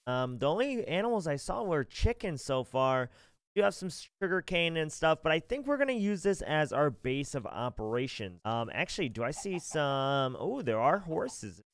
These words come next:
well. Um, but the next step to our adventure here is going to be creating a home. So I think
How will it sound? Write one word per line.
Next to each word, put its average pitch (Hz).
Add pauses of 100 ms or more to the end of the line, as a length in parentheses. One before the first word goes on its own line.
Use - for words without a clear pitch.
(140)
well. 107 (1120)
Um, 127 (160)
but 294
the 151
next 214
step 208 (180)
to 214
our 180
adventure 175
here 165
is 135
going 165
to -
be 143
creating 160
a 120
home. 165
So -
I 156
think 185